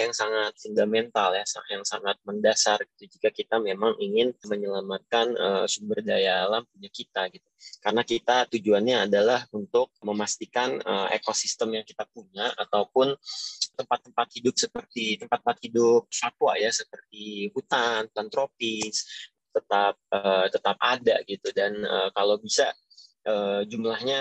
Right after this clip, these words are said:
eh, tidak boleh berkurang dari jumlah yang ada saat ini gitu. Nah, itu, eh, hal-hal kecil mungkin yang bisa dilakukan. Nah, selanjutnya juga bisa juga kita peduli terhadap hewan ya. Tadi kan disebutkan kan,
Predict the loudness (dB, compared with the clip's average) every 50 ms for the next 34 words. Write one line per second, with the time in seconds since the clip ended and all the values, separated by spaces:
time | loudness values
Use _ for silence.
0 | -2 -2 -2 -2 -2 0 0 0 -2 -2 -2 -2 -4 -6 -6 -8 -10 -12 -12 _
1 | -2 0 0 2 4 4 4 6 6 4 2 -2 -6 -6 -2 -2 0 0 0 0
2 | -2 -6 -2 0 2 2 2 0 -4 -4 -4 -2 -2 0 0 0 0 0 0 -2
3 | -2 0 0 0 0 0 -2 -2 _ _ -6 -6 -6 -6 -8 -10 -14 _ _ _
4 | -20 _ _ -20 -20 -20 -20 -20 -20 _ _ -6 -6 -4 -4 -2 -2 -2 -2 -2
5 | -2 -4 -2 -2 -2 -4 -4 -8 -4 -2 -2 -2 -2 -6 -4 -4 -4 -4 -2 -4
6 | -6 -4 -2 -2 -4 -4 -4 _ -14 -8 -6 -6 -6 -6 -8 -10 -6 -4 0 0
7 | 0 0 0 -2 -4 0 2 0 0 2 0 -2 2 4 4 4 4 2 0 _
8 | -18 -20 -20 -20 -20 -20 -20 _ _ _ _ -2 2 2 2 4 4 4 4 4
9 | 4 4 0 -2 0 2 2 2 2 0 -6 -2 0 0 2 2 2 0 0 -2
10 | -2 -6 -4 -2 -2 -2 0 0 0 0 -2 -4 _ _ _ _ -12 -6 -2 0
11 | 0 2 0 0 0 -2 -2 -2 -4 -6 -10 -12 _ -20 -20 -20 _ _ -4 -4
12 | -2 -2 -2 -2 -2 -2 -2 -4 -4 -4 -6 -6 -4 -4 -4 -2 -2 -4 -4 -4
13 | -6